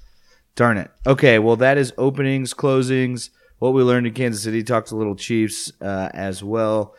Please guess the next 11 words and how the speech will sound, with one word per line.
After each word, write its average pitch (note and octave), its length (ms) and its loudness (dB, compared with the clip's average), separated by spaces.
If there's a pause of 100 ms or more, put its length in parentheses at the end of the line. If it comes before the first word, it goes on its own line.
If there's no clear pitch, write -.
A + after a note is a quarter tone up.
(220)
Gave G2+ 180 -4
him G2+ 100 -6
a G2 40 -6
good F#2+ 160 -6
spin G#2+ 300 -8
zone. G#2 360 -6 (300)
This A#2+ 240 -6
week B2+ 280 -2
we A#2 100 0
<clears throat> G#2 160 -10
talked, A2+ 320 -4